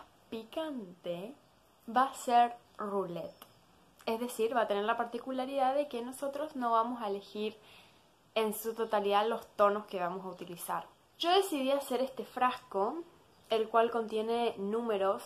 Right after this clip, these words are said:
del uno al treinta y cinco, y cada uno de esos números corresponde a uno de los tonos de esta paleta.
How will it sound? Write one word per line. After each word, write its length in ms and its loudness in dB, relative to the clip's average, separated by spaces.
del 280 -2
uno 260 -2
al 100 -2
treinta 340 -4
y 80 -4
cinco, 640 -6
y 360 -6
cada 380 6
uno 200 2
de 60 2
esos 180 -4
números 340 -2
corresponde 960 0
a 180 2
uno 200 -2
de 60 0
los 120 -12
tonos 300 -2
de 80 -6
esta 200 -8
paleta. 460 -6